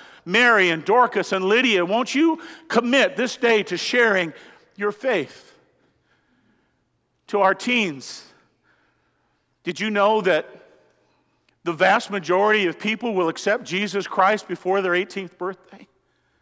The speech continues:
And what that means is the vast majority of people that haven't accepted by their eighteenth birthday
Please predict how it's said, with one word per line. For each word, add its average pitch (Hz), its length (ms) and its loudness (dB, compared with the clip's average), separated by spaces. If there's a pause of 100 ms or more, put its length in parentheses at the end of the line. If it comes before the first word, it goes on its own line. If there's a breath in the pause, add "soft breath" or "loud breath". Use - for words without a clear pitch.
(840)
And 156 120 -12
what 208 140 0
that 214 180 2
means 214 260 0
is 180 140 -4
the 170 100 -2
vast 202 320 2
majority 196 460 0
of 180 100 -6
people 208 300 -2
that 175 120 0
haven't 208 320 2
accepted 214 480 -4
by 190 160 2
their 185 140 0
eighteenth 208 400 -4
birthday 214 480 -2